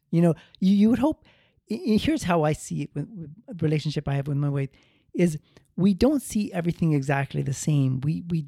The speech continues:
do see the world a lot the same. We've been married for almost thirty years. But I hope that she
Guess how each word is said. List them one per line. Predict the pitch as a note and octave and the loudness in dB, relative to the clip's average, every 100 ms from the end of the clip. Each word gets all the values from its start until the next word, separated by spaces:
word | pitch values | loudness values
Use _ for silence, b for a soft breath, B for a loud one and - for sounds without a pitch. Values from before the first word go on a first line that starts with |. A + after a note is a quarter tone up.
| _ | _
do | A#3 | -4
see | A3+ - E3+ B2 - | -2 -2 -2 -4 -4
the | D3 | 2
world | D#3 D3 | 2 2
a | C#3+ | 0
lot | C#3 D3 | -4 -4
the | C#3+ | -6
same. | - D3 | 0 2
We've | D3 C#3 | 2 2
been | D3 D3 | 2 4
married | D3+ C#3+ | 4 2
for | D3 | 0
almost | C#3 B2+ - | 0 0 0
thirty | D3+ C#3 | 0 0
years. | C#3+ D#3 D3 C#3+ b b b b b b b _ | -2 0 -2 -4 b b b b b b b _
But | F#3 F#3 _ _ | -4 -4 _ _
I | E3+ A3+ | -2 0
hope | - G#3+ - - | 2 0 0 -6
that | F#2 - | -6 -4
she | - F#3+ G#3+ A3 | -4 -2 -2 -4